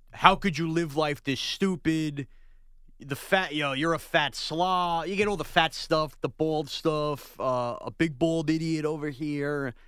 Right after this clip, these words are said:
I, it was a couple moments last night to turn away the at mentions. And it was, like, directly because people who didn't know who I existed or didn't have my handle followed The Big Lead,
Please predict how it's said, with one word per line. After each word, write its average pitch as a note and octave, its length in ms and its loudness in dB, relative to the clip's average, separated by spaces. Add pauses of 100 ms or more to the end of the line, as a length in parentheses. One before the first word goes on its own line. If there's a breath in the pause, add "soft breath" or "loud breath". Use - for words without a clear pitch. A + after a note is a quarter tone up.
(160)
I, E3+ 140 2
it E3 120 -4
was D#3+ 140 -2
a - 40 -4
couple D3 240 4
moments B2+ 320 0
last B2 140 -2
night A2 140 0
to - 80 -20 (240)
turn C#3 160 2
away A2+ 180 0
the A2 140 -2
at G2 160 0
mentions. - 480 -18
And C3 100 -4
it B2+ 40 0
was, B2 120 -4
like, B2+ 160 0
directly C#3+ 460 0
because A#2 340 -4
people C3+ 300 -4
who A#2+ 100 -4
didn't C3 320 -8
know B2+ 160 -2
who A#2 140 -4
I A2+ 80 -2
existed A#2+ 300 -6
or - 20 -2
didn't A#2 120 -4
have A2 80 -2
my G#2 140 -2
handle B2 380 -2
followed A2+ 260 0
The G2+ 60 -14
Big A2+ 220 -8
Lead, A2+ 340 -6